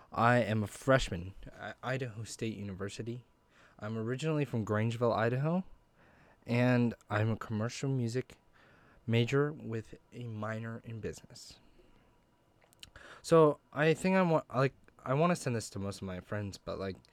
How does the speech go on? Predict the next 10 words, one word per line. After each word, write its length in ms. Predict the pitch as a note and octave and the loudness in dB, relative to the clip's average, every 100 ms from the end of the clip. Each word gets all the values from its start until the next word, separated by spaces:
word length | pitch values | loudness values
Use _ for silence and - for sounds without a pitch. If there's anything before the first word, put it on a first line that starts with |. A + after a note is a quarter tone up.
| - - - - - | -20 -20 -20 -20 -6
have 200 | A2+ G#2+ | -4 -2
them 300 | G2+ G2+ F#2+ _ _ _ - | -4 -4 -8 _ _ _ -4
do 160 | A#2 | 0
it. 120 | G#2+ - - | 0 -2 -2
But 220 | A#2+ G2+ - - - | 0 0 -6 -16 -16
for 160 | - D3 | -2 2
this 160 | F3+ | 2
show, 420 | - E3 C#3+ C#3 - | 6 8 10 8 4
I 100 | B2 | 2
want 320 | C#3+ D#3 D#3 | 6 6 4